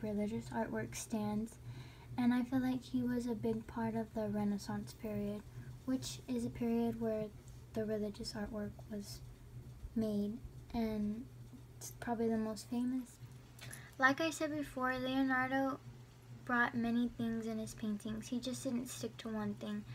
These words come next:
and I feel like that's what I like most about him. He didn't just deal with religious paintings. He didn't just deal with paintings of people. He painted things that involve science, writing, English,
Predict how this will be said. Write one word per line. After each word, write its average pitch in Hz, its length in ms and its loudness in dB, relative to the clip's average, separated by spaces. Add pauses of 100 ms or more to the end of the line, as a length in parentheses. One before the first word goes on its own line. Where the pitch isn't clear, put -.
(300)
and 254 100 4
I 254 60 4
feel 269 160 2
like 262 180 2
that's 240 240 -2
what 240 140 -2
I 233 100 0
like 220 240 -2
most 208 360 0
about 226 240 -4
him. 202 180 -4 (600)
He 269 200 4
didn't 285 440 6
just 247 600 -4
deal 233 260 2
with 220 300 -2
religious 214 500 0 (100)
paintings. 214 760 -2
He 233 100 -2
didn't 226 300 -2
just 220 400 -6
deal 214 360 0
with 208 220 -6
paintings 214 480 -2
of 214 140 -10
people. 214 440 -2 (500)
He 269 200 4
painted 254 680 0 (160)
things 226 340 0
that 226 160 0
involve 214 380 0
science, 220 720 -2
writing, 214 560 2 (560)
English, 240 760 4